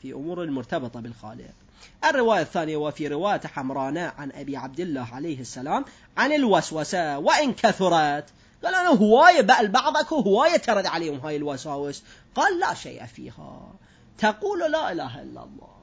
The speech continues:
هاي الوساوس لما تجي، قول: "لا إله إلا الله، ألا بذكر الله تطمئن القلوب". الرواية الثالثة، وفي صحيحة محمد بن مسلم عن أبي عبد الله عليه السلام:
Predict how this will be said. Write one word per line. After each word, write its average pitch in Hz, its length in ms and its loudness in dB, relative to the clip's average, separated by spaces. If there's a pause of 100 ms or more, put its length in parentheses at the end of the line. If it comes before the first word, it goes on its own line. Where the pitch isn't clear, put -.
(420)
هاي - 80 -10
الوساوس 147 500 -8
لما 143 180 -12
تجي، 156 220 -14
قول: 131 220 -12
"لا 120 140 -2
إله 120 240 -12
إلا 123 120 -14
الله، 131 220 -8
ألا 147 120 -2
بذكر 135 320 -12
الله 175 180 -6
تطمئن 139 560 -8
القلوب". 123 440 -12 (720)
الرواية 262 440 6
الثالثة، 170 420 0
وفي 170 300 0
صحيحة 185 460 -2
محمد 160 420 -4
بن 180 160 -2
مسلم 165 340 -4
عن 175 160 -6
أبي 196 220 -2
عبد 190 220 -2
الله 240 140 0
عليه 156 320 0
السلام: 117 340 -12